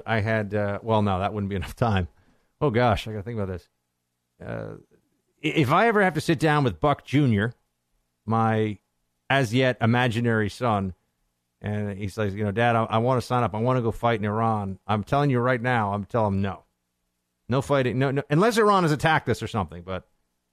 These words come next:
you're not going over there to try and topple the, topple the mullahs and rebuild that country, because my youth, uh, was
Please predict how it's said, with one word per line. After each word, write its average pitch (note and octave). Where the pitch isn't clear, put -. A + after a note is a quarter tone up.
you're C3
not D3+
going D3+
over C#3+
there C3
to B2
try B2+
and A2+
topple B2+
the, G#2+
topple A#2+
the A2
mullahs A#2
and G2+
rebuild A2+
that G#2
country, G2
because G#2
my C3+
youth, A#2+
uh, G#2+
was A2